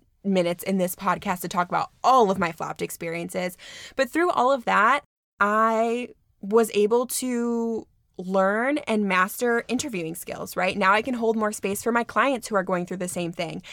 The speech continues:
Now I am a career coach and I empower women to, like, set their standards in <laughs> their career and not settle in their career and understand red flags in the interview process.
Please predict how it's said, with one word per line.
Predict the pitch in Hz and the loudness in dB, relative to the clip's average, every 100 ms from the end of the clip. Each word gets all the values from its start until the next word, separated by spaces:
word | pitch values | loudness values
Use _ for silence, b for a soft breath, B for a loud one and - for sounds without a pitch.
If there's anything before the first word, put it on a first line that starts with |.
| B B | B B
Now | 220 190 214 233 240 | -2 2 4 4 2
I | 208 202 202 196 202 208 | 2 2 4 4 2 0
am | - 214 | 0 -2
a | |
career | 214 226 226 302 | 0 0 2 2
coach | 226 185 208 | 2 0 2
and | 208 | 0
I | |
empower | 220 214 185 202 220 | 2 0 2 4 6
women | 196 208 233 226 | 4 4 2 2
to, | 226 214 | 0 2
like, | 196 202 202 - B B B B | 4 4 2 -2 B B B B
set | - - 233 | -8 0 2
their | 262 247 | 2 -2
standards | - 226 262 214 196 - | 2 2 4 4 2 2
in | 240 254 | 2 2
<laughs> | 269 | 2
their | 247 240 | 2 2
career | 254 247 339 302 | 4 4 6 4
and | 196 | 4
not | 233 - | 2 2
settle | - 294 285 254 | 2 4 4 4
in | |
their | 226 | 2
career | 214 233 202 185 185 185 | 0 -2 0 2 2 2
and | 196 196 202 - | 2 2 0 0
understand | 220 285 285 240 202 | 0 0 0 0 2
red | 190 170 | 2 0
flags | - 175 170 - | 0 -2 -2 -4
in | |
the | 175 | -8
interview | 170 175 180 175 | -8 -10 -10 -12
process. | 160 165 165 - - | -6 -6 -4 -6 -6